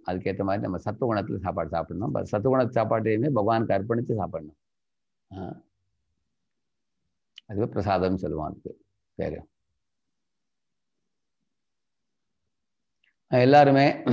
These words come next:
ஏத்-, எந்த சேவை பண்ண முடியுமோ அதை பண்ணணும்.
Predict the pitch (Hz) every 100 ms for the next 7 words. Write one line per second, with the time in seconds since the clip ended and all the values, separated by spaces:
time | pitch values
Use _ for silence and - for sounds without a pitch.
0 | 135 127 123 120 - - - _ _ -
1 | 185 180 160 120 101 - - 143 147 127
2 | 131 156 123 135 139 123 127 127 120 160
3 | 117 95 95 92